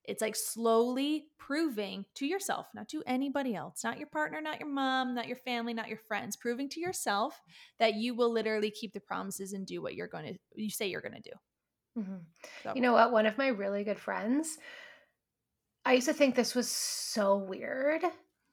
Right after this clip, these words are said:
Speaker 2: of him, but now I get it. He would never tell anybody his goals. Like, his, he would never tell anybody because he
Speaker 1: <laughs>
Speaker 2: was just like,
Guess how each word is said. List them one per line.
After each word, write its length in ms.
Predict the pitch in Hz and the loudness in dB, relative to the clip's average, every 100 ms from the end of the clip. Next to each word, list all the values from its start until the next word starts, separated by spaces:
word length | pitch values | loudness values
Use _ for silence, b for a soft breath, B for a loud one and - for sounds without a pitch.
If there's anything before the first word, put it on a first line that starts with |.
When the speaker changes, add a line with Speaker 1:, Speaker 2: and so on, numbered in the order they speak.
| _ - | _ 0
Speaker 2:
of 180 | 277 277 | 2 2
him, 320 | 269 320 339 392 392 - - | 6 8 8 4 -2 -6 0
but 160 | 269 262 | 2 4
now 520 | 233 226 220 240 240 | 4 8 10 10 8
I 160 | 233 214 | 6 2
get 260 | 190 165 | -2 2
it. 360 | 202 247 359 339 - b b b - | 6 8 8 8 2 b b b -14
He 600 | - - 269 269 277 254 - - | -10 -2 0 2 0 -4 -6 2
would 220 | 240 247 | 6 6
never 500 | 220 214 202 196 214 | 4 2 4 4 4
tell 260 | 208 185 180 | 2 0 0
anybody 420 | 175 180 202 - | -2 -6 -8 -8
his 240 | 202 247 | -2 -2
goals. 580 | - - - - - - - _ _ _ _ _ | 0 0 0 -2 -6 -14 -18 _ _ _ _ _
Like, 300 | 247 214 214 - | 2 2 0 -10
his, 320 | - 233 208 _ _ _ _ | -6 -4 -4 _ _ _ _
he 160 | - 254 | 0 4
would 100 | 294 | 6
never 280 | 262 262 277 | 8 10 10
tell 220 | 277 233 | 8 4
anybody 400 | 262 285 311 339 | 4 4 4 4
because 340 | 339 254 233 - | 0 0 -2 -2
he 180 | 254 | -2
Speaker 1:
<laughs> 40 | 240 | -2
Speaker 2:
was 120 | 240 | -2
just 160 | 226 - | -4 0
like, 240 | 226 220 | 0 0